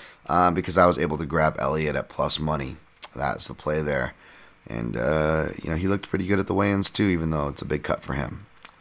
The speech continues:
Um, Carlos Ulberg, minus two fifty-five. Kennedy Nzechukwu, who was the last to weigh in, but it looks like he made weight, I believe, plus two fifteen.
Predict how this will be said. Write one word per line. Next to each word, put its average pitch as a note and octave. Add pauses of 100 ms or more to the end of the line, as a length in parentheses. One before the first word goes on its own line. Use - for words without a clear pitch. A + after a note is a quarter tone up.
(540)
Um, G#2+ (960)
Carlos A2+
Ulberg, G2
minus F2
two -
fifty-five. E2+
Kennedy F#2+ (120)
Nzechukwu, F2 (300)
who F#2
was F#2
the F2+
last F#2+
to F#2
weigh D#2+
in, D#2+
but D2+
it -
looks F2
like E2+
he G2
made E2+
weight, C#2+
I C#2
believe, D#2
plus G#2
two -
fifteen. B2+